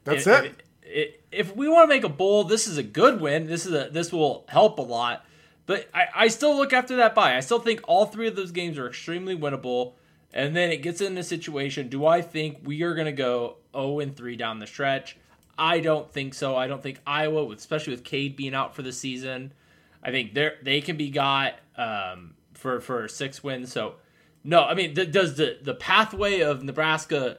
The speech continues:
Speaker 2: getting a bowl get a lot easier with a win? Sure. Does it keep alive any hope of the West? Certainly. But, no, I, I don't think this is a must hit this win or the bowl hopes are dead.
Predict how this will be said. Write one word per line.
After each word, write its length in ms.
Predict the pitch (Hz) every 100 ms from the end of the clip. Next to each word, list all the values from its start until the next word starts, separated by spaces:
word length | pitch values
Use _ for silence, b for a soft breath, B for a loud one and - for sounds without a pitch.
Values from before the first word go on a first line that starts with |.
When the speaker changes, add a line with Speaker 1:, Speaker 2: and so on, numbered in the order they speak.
| 131
Speaker 2:
getting 280 | 139 180 196
a 60 |
bowl 240 | 156 185 175
get 140 | 139
a 40 | 120
lot 320 | 139 156 -
easier 500 | - 151 175 247 247 180
with 200 | 226 233
a 60 |
win? 340 | 220 240 214 -
Sure. 600 | - - 202 117 85 - b b b b
Does 180 | 135 123
it 220 | 113 -
keep 280 | - 175 -
alive 1160 | 107 90 90 _ _ 117 107 143 160 180 165 170
any 220 | 165 160
hope 280 | 143 170 165
of 120 | 147
the 80 | 135
West? 520 | 127 185 202 - -
Certainly. 580 | - 247 233 - 120 92
But, 340 | 123 135 117 _ b b b b _
no, 120 | 156
I, 300 | 110 123 151
I 40 | 180
don't 140 | 165
think 160 | 151 139
this 180 | 143 139
is 140 | 127
a 280 | 120 101 87 _ b b _ _
must 500 | - 151 175 151 -
hit 280 | - 139 143
this 220 | 147 131
win 300 | 143 123 120
or 180 | 113 107
the 80 | 107
bowl 420 | 110 147 131 127
hopes 380 | 123 131 135 -
are 60 | 117
dead. 420 | 110 107 76